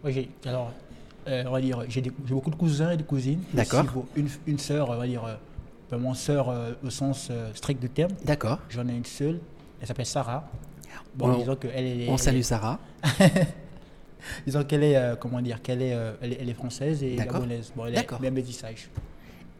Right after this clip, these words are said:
Speaker 2: Et donc, est-ce que Sarah
Speaker 1: Ouais.
Speaker 2: ou tes autres, euh, ou cousins, ou
Speaker 1: Notamment une per-, une personne particulière, Belle,
Speaker 2: Oui.
Speaker 1: qui est, qui, à qui j'ai prê-,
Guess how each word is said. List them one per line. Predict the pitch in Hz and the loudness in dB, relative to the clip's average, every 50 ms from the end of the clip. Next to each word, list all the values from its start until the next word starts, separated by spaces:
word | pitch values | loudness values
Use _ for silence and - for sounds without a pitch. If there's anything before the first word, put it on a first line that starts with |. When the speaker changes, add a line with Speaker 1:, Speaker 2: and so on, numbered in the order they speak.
| - - - - - - | -20 -20 -20 -16 -8 -4
Speaker 2:
Et | 135 | -2
donc, | 107 104 123 320 339 - - - - - - - - - - - - - - - - - - - | 0 2 2 2 0 -2 -8 -14 -14 -16 -16 -16 -16 -16 -16 -16 -16 -16 -18 -18 -18 -18 -10 0
est-ce | - 160 156 - | 2 2 2 2
que | - - 123 | 2 0 0
Sarah | - - - 170 165 135 127 117 127 - - - - | 0 2 4 4 4 4 4 0 0 -2 -4 -12 -10
Speaker 1:
Ouais. | 120 120 - - - - - - - | -8 -8 -8 -10 -14 -16 -16 -4 4
Speaker 2:
ou | - 208 240 240 202 165 156 - - - - - - - - - - - - - - - - | 8 10 10 10 10 8 4 -2 -10 -12 -16 -16 -18 -18 -20 -20 -18 -18 -18 -18 -18 -16 -10
tes | - 107 107 131 | -8 -4 0 0
autres, | 151 147 147 - - 123 | 0 0 0 -4 -2 -2
euh, | 117 110 107 107 110 107 107 107 107 107 107 113 131 120 - - - - - - - | -4 -4 -4 -6 -6 -8 -8 -8 -8 -10 -10 -12 -14 -16 -18 -18 -20 -20 -18 -12 -12
ou | 107 | -12
cousins, | - - - 107 - 135 117 123 139 151 151 151 151 151 151 147 - - - | -12 -10 -12 -12 -6 -4 -2 0 0 2 2 2 2 0 0 -2 -4 -2 -2
ou | |
Speaker 1:
Notamment | 139 123 113 135 127 139 139 | 0 2 4 4 4 6 4
une | 143 135 | 4 4
per-, | 135 127 - - | 2 -2 -2 -2
une | 127 | -2
personne | 120 117 - 123 120 | -2 -2 -2 -2 -2
particulière, | - 120 110 127 - - 131 123 131 120 | -2 -4 -6 -6 -8 -6 -4 -4 -4 -4
Belle, | 120 117 117 123 139 160 160 120 113 - - - - | -4 0 4 4 6 6 4 2 -4 -8 -14 -14 -8
Speaker 2:
Oui. | 113 127 - - - - - - - - - | -6 -6 -6 -6 -10 -16 -18 -18 -16 -12 -4
Speaker 1:
qui | - 131 127 131 | 0 2 2 2
est, | 127 127 - - - | 2 0 -4 -10 -12
qui, | - 131 | -8 -8
à | 120 | -6
qui | - - 139 131 | -2 0 2 2
j'ai | 139 | 2
prê-, | 139 - 135 | 2 2 0